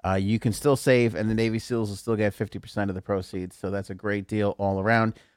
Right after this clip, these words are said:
Reviews have been coming in from their listeners. They absolutely love it. Frankie C, Frank, Janine, myself, my wife, we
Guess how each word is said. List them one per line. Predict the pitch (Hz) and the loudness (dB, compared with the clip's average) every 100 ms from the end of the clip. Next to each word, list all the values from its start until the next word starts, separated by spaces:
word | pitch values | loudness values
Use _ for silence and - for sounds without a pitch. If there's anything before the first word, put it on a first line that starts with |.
| - | -2
Reviews | 113 131 143 | 2 6 8
have | 131 | 6
been | 120 | 6
coming | 139 123 120 | 4 4 4
in | 143 151 156 | 6 6 6
from | 147 | 4
their | 139 131 | 4 4
listeners. | 139 - 147 127 | 2 2 -2 0
They | 123 120 | -2 0
absolutely | 127 143 151 151 139 135 | 2 2 2 0 4 6
love | 131 135 131 | 8 6 6
it. | 131 | 0
Frankie | 139 131 123 123 | 2 0 0 -6
C, | - 135 131 131 - _ _ | -4 -2 0 -2 -6 _ _
Frank, | _ 156 156 147 | _ -2 -2 -2
Janine, | 143 139 143 139 | -2 2 2 4
myself, | 113 110 151 143 139 131 | 2 2 2 4 4 2
my | 110 | 0
wife, | 104 131 135 131 - | 2 4 4 4 -2
we | 113 | -4